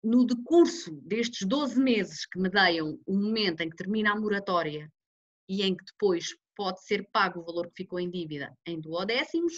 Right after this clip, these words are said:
dividido por doze vezes, hum, em caso de cessação, o pagamento, eh, das rendas que ficaram atrasadas tem que ser realizado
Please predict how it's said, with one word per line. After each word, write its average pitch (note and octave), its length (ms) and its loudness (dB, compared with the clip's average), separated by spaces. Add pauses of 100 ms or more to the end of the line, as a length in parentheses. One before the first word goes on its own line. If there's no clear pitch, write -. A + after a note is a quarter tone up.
(340)
dividido E3+ 460 -8
por D#3 100 -12
doze F3+ 300 -6
vezes, D#4+ 380 -4 (800)
hum, A#3+ 580 4 (140)
em F4+ 160 2
caso A3 340 6
de - 100 -20
cessação, C#4 800 4 (760)
o C4+ 100 -2
pagamento, A3+ 840 2 (140)
eh, G3+ 260 2
das A3 200 4
rendas G3 340 0
que - 80 -20
ficaram F#3+ 400 0
atrasadas A3+ 560 0 (420)
tem A#3 140 -2
que A#3 60 -12
ser A3 120 -6
realizado F#3+ 580 -6